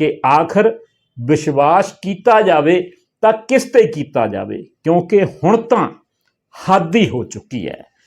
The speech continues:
ਸਾਰੇ ਦੋਸਤਾਂ ਨੂੰ ਸਤਿ ਸ਼੍ਰੀ ਅਕਾਲ, ਆਦਾਬ, ਨਮਸਕਾਰ। ਮੈਂ ਤੁਹਾਡਾ ਆਪਣਾ ਬਾਵਾ ਵਿੱਕੀ।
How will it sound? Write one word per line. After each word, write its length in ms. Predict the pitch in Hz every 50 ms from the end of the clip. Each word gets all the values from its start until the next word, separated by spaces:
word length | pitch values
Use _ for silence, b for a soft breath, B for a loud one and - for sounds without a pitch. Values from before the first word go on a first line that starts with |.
| _ _ _ _ _
ਸਾਰੇ 320 | - - - - 170 214 233
ਦੋਸਤਾਂ 260 | 226 226 214 226 247
ਨੂੰ 80 | 233 196
ਸਤਿ 160 | 214 208 214
ਸ਼੍ਰੀ 100 | 220 226
ਅਕਾਲ, 500 | 220 233 220 220 226 226 233 240 240 226 - - -
ਆਦਾਬ, 800 | 156 165 160 165 165 165 165 170 175 180 185 185 190 160 143
ਨਮਸਕਾਰ। 580 | 131 120 117 120 - - - - 117 101 95 95
ਮੈਂ 220 | 110 151 190 226 226
ਤੁਹਾਡਾ 340 | 220 240 214 180 151 147 151
ਆਪਣਾ 300 | 139 139 - 143 151 151
ਬਾਵਾ 320 | 131 110 110 101 98 107 98
ਵਿੱਕੀ। 420 | 90 98 - - - 147 143 95